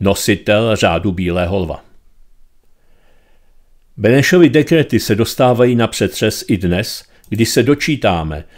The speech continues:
že zvolený prezident Petr Pavel jedná s lichtenštejnským princem Aloisem ve věci požadavků Lichtenštejnska na majetek skonfiskovaný právě na základě Benešových dekretů. Dozvídáme se také,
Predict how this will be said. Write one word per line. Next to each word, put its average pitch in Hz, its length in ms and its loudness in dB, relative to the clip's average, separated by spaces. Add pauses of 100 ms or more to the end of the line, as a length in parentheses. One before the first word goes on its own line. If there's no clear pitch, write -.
(160)
že 113 200 4
zvolený 123 560 2
prezident 113 720 0
Petr 104 340 0
Pavel 104 540 0
jedná 113 560 0
s - 60 -8
lichtenštejnským 120 960 -2
princem 123 520 -2
Aloisem 98 680 -2 (300)
ve 110 180 2
věci 127 360 2
požadavků 120 760 0
Lichtenštejnska 120 1000 -2
na 113 140 0
majetek 110 560 -2
skonfiskovaný 117 920 -2
právě 104 480 0
na 98 120 -2
základě 101 520 -2
Benešových 101 580 -4
dekretů. 95 600 -6 (760)
Dozvídáme 123 580 2
se 127 140 -2
také, 120 540 0